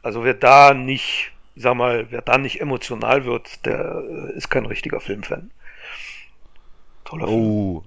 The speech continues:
Speaker 2: Vorsicht mit solchen Aussagen.
Speaker 1: Na, Leute, doch. Da muss man schon ein bisschen
Speaker 2: Was glaubst du, macht hier am meisten aus? Ist es, ähm, also könntest du dir die Szene ohne Musik vorstellen?
Speaker 1: Na, also die Musik ist wirklich, trägt, also trägt die Szene.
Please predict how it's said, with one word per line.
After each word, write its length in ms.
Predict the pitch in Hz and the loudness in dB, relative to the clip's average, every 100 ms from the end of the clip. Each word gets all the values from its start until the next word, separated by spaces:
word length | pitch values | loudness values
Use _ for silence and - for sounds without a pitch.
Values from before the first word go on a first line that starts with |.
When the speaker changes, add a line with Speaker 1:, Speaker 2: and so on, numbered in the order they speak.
| - | -6
Speaker 2:
Vorsicht 340 | - 107 98 | -2 -2 -4
mit 80 | 95 | -10
solchen 180 | 98 98 | -10 -10
Aussagen. 280 | 85 101 98 | -12 -8 -6
Speaker 1:
Na, 480 | 101 98 98 92 - - | -4 -2 -2 -4 -8 -10
Leute, 460 | 90 90 82 82 - - - | -8 -8 -8 -12 -12 -10 -10
doch. 440 | - 92 92 - - - - - - - | -6 -6 -6 -12 -18 -20 -20 -20 -16 -10
Da 100 | 110 | -8
muss 160 | 110 | -8
man 140 | 120 98 | -6 -6
schon 240 | - 95 | -6 -10
ein 60 | 92 | -12
bisschen 480 | 85 - - - - - - - - - - - - - - - - - - | -12 -12 -14 -16 -18 -20 -20 -20 -20 -20 -20 -20 -20 -20 -20 -20 -20 -14 -8
Speaker 2:
Was 160 | 120 | 0
glaubst 260 | 135 147 - | 2 2 0
du, 80 | 180 | -4
macht 200 | 147 - | -4 -2
hier 100 | 143 | -2
am 80 | |
meisten 380 | 120 131 - 165 | 0 -2 -4 -10
aus? 440 | - 104 180 240 - | -4 0 0 -2 -8
Ist 160 | 139 | -10
es, 220 | 135 - | -12 -12
ähm, 400 | 107 120 123 123 110 | -10 -10 -10 -12 -12
also 180 | 110 113 | -12 -10
könntest 300 | 123 127 - | -12 -12 -10
du 60 | |
dir 60 | 120 | -8
die 80 | 120 | -8
Szene 260 | - 127 | -8 -10
ohne 180 | 110 131 | -8 -8
Musik 260 | 131 135 - | -8 -12 -14
vorstellen? 500 | 190 - 190 190 190 - - - - - - - - - - | -16 -14 -16 -18 -20 -20 -20 -20 -20 -20 -20 -20 -20 -20 -18
Speaker 1:
Na, 280 | 113 110 | -4 0
also 220 | 120 110 113 | 0 0 -6
die 120 | 117 | -14
Musik 400 | 113 101 127 - | -12 -12 -12 -12
ist 240 | 120 - | -14 -12
wirklich, 400 | 117 - 117 101 - - - - - - | -12 -10 -10 -12 -16 -20 -20 -20 -20 -20
trägt, 640 | - 101 101 - - - - | -12 -10 -10 -14 -20 -20 -18
also 200 | - 110 | -14 -14
trägt 420 | - - 151 - | -12 -8 -8 -8
die 60 | - | -18
Szene. 520 | - - 101 95 98 | -16 -12 -12 -12 -18